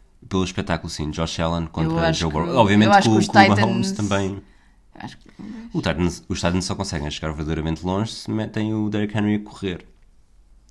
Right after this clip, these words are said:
Speaker 2: E não é
Speaker 1: E
Speaker 2: impressionante?
Speaker 1: é impressionantíssimo,
Speaker 2: Ah, pronto.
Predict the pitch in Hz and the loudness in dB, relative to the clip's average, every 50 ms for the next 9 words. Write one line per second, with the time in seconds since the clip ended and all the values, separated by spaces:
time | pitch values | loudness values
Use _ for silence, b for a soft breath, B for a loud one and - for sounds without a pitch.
0 | _ _ _ - - 185 185 180 180 180 175 165 - - - 190 180 170 151 147 | _ _ _ -10 -6 -2 -2 0 0 0 0 -2 -4 -6 -6 -6 -4 -4 -6 -8
1 | 147 175 - - - 98 90 87 90 90 - - - 87 117 180 185 180 - - | -10 -14 -16 -8 -4 0 0 2 2 0 -2 -4 -2 2 4 4 4 4 2 0
2 | - 170 - - - 101 | 0 0 2 4 4 4